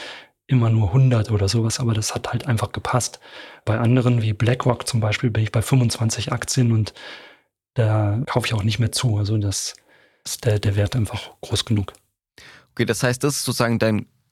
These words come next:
Speaker 2: größter Part, fünfundachtzig Prozent von deinem Depot sind diese Dividendenwerte. Diese anderen, da hast du schon angesprochen, das sind irgendwie so kleine Spielereien, wo du einfach ein, eine Aktie kaufst,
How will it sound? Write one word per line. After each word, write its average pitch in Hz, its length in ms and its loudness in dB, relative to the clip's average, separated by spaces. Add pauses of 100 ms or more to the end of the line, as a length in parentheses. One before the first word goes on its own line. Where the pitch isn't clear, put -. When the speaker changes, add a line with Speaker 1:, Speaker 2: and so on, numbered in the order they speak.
(120)
Speaker 2:
größter 127 300 2
Part, 139 300 0
fünfundachtzig 117 500 0
Prozent 143 440 0
von 107 100 -6
deinem 104 160 2
Depot 127 420 0
sind 101 180 -2
diese 98 200 0
Dividendenwerte. 127 880 2 (520)
Diese 107 280 2
anderen, 135 280 2
da 113 120 2
hast 117 140 0
du - 20 -6
schon 107 180 0
angesprochen, 120 640 0
das 101 100 0
sind 107 240 0
irgendwie 101 220 0
so 98 100 2
kleine 104 320 0
Spielereien, 107 640 2
wo 101 80 2
du 98 80 2
einfach 95 300 0
ein, 101 180 0 (240)
eine 113 120 2
Aktie 127 260 -2
kaufst, - 480 -2